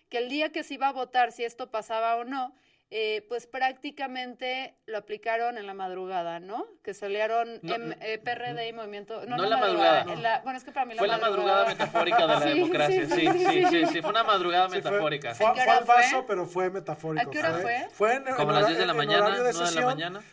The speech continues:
Speaker 3: pero se aprovecharon de que no estaban ni los del pan ni los del pri.
Speaker 1: Que eran los que se
Speaker 2: Y
Speaker 1: oponían.
Speaker 2: ni los de Morena.
Speaker 3: ¿Y los de Morena?
Speaker 2: Ujú.
Speaker 3: Ok.
Speaker 1: Entonces, pues, pasaron y, voilà, desaparece la,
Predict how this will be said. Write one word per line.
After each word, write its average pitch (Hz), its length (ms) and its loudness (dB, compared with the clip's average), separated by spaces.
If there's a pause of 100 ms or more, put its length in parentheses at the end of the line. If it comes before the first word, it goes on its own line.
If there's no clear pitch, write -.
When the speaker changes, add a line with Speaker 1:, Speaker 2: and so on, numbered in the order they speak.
(140)
Speaker 3:
pero 214 220 4
se 220 100 -6
aprovecharon 214 640 -2
de 202 100 -6
que 170 140 -6
no 165 100 -6
estaban 170 540 -4
ni 156 120 -10
los 180 220 -8
del 233 120 -10
pan 240 260 -4 (160)
ni 165 200 -6
los 143 200 -4
del 147 100 -6
pri. 180 260 2 (320)
Speaker 1:
Que 175 60 -10
eran 175 220 -6
los 175 140 -14
que 185 100 -12
se 196 120 -14
Speaker 2:
Y - 40 -10
Speaker 1:
oponían. 147 260 -4
Speaker 2:
ni 151 60 0
los 147 100 2
de 143 60 0
Morena. 147 440 0 (520)
Speaker 3:
¿Y 196 60 2
los 185 140 2
de 160 40 -6
Morena? 185 400 -4
Speaker 2:
Ujú. 170 100 -2
Speaker 3:
Ok. 165 100 -4 (200)
Speaker 1:
Entonces, 320 580 -4
pues, 277 200 -8
pasaron 311 500 0 (140)
y, 302 100 -10
voilà, 285 480 -2
desaparece 220 760 -4
la, 226 120 -4